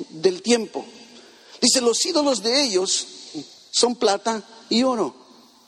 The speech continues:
Son obra de manos de hombres. Esos ídolos tienen boca, pero no hablan.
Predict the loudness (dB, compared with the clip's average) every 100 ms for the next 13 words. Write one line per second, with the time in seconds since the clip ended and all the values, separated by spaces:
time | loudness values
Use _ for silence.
0 | _ _ _ _ -14 -2 2 2 2 0
1 | 0 0 0 0 0 0 0 0 0 -2
2 | -2 -6 -10 -20 -20 -20 -20 _ _ _
3 | _ -20 -20 -4 0 2 2 0 0 0
4 | 0 0 2 2 0 2 -2 -2 -6 -10
5 | -20 -20 -2 0 2 0 0 0 -2 -2